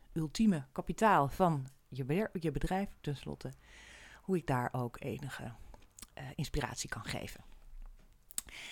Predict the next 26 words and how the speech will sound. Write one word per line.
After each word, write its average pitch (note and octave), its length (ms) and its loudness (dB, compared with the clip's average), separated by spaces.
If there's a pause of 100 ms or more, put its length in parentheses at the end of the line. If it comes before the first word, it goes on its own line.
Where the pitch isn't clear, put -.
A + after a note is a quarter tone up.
(240)
En E4 200 6
vandaag E3 640 2
gaan B3+ 340 0
wij D3+ 260 2
het C3+ 260 -4
hebben D#3 360 -2 (120)
over B2+ 600 -8
een C3 400 -12
onderwerp C3+ 400 -4
wat C#3 100 -12
ik - 100 -12
zelf C#3 260 -8
heel C3+ 140 -6
erg B2+ 140 -10
leuk D#3 220 -4
vind, D#3 340 -10 (640)
eh, C3+ 120 -10 (260)
zeker, B2+ 680 -6
eh, - 100 -16 (240)
nu. A#3 240 4 (460)
En C#3+ 120 -8
dat C#3 140 -6
is C3 180 -10
namelijk A2+ 500 -10
een B2 280 -10
sabbatical. - 580 2